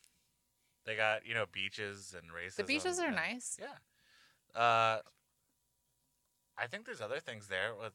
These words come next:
Speaker 1: there's, like, a, like,
Speaker 2: There's
Speaker 1: a Disney,
Speaker 2: alligators.
Speaker 1: it's like a Disneyland
Speaker 2: Disney World.
Speaker 1: and a Universal Studios, right?
Speaker 2: Yeah.
Speaker 1: And gators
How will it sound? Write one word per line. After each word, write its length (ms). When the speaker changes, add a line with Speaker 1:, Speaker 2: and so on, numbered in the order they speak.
Speaker 1:
there's, 160
like, 200
a, 260
like, 120
Speaker 2:
There's 20
Speaker 1:
a 60
Disney, 100
Speaker 2:
alligators. 600
Speaker 1:
it's 100
like 100
a 60
Disneyland 1120
Speaker 2:
Disney 300
World. 380
Speaker 1:
and 100
a 40
Universal 920
Studios, 760
right? 200
Speaker 2:
Yeah. 240
Speaker 1:
And 280
gators 600